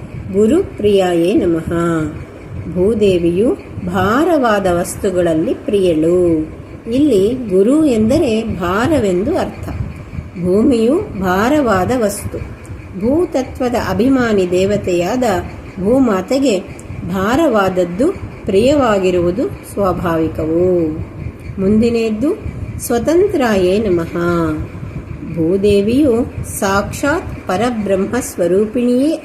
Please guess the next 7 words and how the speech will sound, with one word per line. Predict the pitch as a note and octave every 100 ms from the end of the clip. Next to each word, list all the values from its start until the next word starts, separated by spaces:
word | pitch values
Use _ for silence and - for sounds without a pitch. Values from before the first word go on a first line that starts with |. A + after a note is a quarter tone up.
| G3
ಆಗಿರುವುದರಿಂದ | A3 A3+ G#3 F3+ F#3 A#3 A3 E3+ D#3+ F#3 A3 A3+ - - - -
ಮತ್ತೊಬ್ಬರಿಗೆ | G#3+ A3+ - D#4+ C#4+ B3 C4 C4+ E4+ - -
ಆಧೀನಳಲ್ಲ. | G#3+ A3 G#3+ G3 F3+ C4+ D4+ A#3+ E3+ - - - - - - - -
ತಂತ್ರವೆಂದರೆ | G3 F#3 - - D#4 C4 B3 B3 A#3+ D#4 A#4+ - - - -
ತನು | G#3 G3+ A3+ B3 - -
ವಿಸ್ತಾರೆ | C4+ - - A3 G3+ F3+ F#3 G#3 G3 F3
ಎಂಬ | F3 F3 E3+